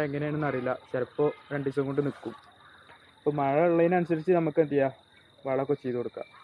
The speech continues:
അപ്പോൾ അതിൻ്റെയൊക്കെ മുന്നേ നമ്മൾ ഫസ്റ്റായിട്ട് ചെയ്യേണ്ടത് എന്താ അറിയോ? ഈ വള്ളികൾ ഇതിപ്പോൾ കുഴപ്പമില്ല, ഇപ്പോൾ ഒരു വർഷം കഴിഞ്ഞ വള്ളിയാണ്, കുറച്ച് അത്യാവശ്യം ഇപ്പോൾ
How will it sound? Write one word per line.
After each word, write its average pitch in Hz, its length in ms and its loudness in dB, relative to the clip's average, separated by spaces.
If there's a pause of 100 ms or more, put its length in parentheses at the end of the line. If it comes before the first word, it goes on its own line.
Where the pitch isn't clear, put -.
(420)
അപ്പോൾ 165 160 4
അതിൻ്റെയൊക്കെ 190 420 4
മുന്നേ 185 340 2
നമ്മൾ 190 260 2
ഫസ്റ്റായിട്ട് 185 480 4
ചെയ്യേണ്ടത് 156 320 6
എന്താ 139 140 4
അറിയോ? 113 180 2 (1080)
ഈ - 20 0 (540)
വള്ളികൾ 165 440 2 (840)
ഇതിപ്പോൾ 170 300 0
കുഴപ്പമില്ല, 190 380 4
ഇപ്പോൾ 185 120 0
ഒരു 180 120 2
വർഷം 170 220 -2 (100)
കഴിഞ്ഞ 139 280 0 (360)
വള്ളിയാണ്, 127 380 -2
കുറച്ച് 127 240 -2
അത്യാവശ്യം 143 340 -4 (280)
ഇപ്പോൾ 143 160 0